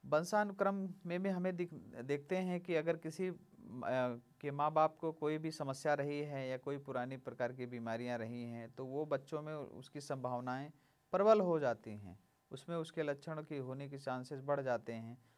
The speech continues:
जैसे ट्यूबरकुलोसिस वगैरह, ये हमें आम रूप में दिखाई देता है, या डायबिटिक वगैरह की स्थितियों में। तो ऐसे ही डिसेबिलिटी की भी स्थितियां आती हैं कि अगर किसी में कुछ डिसेबिलिटी के लक्षण रहे हैं,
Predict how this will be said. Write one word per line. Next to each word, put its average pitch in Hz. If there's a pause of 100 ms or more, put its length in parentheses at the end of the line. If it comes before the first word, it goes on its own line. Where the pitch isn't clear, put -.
(140)
जैसे 143
ट्यूबरकुलोसिस 135
वगैरह, 123
ये 127
हमें 127
आम 123
रूप 127
में 123
दिखाई 117
देता 107
है, 110
या 110
डायबिटिक 110
वगैरह 104
की 104
स्थितियों 104
में। 101 (540)
तो 180
ऐसे 185
ही 110 (220)
डिसेबिलिटी 160
की 185
भी 180
स्थितियां 170
आती 160
हैं 160
कि 156
अगर 151
किसी 147
में 151
कुछ 139
डिसेबिलिटी 131
के 139
लक्षण 127
रहे 123
हैं, 127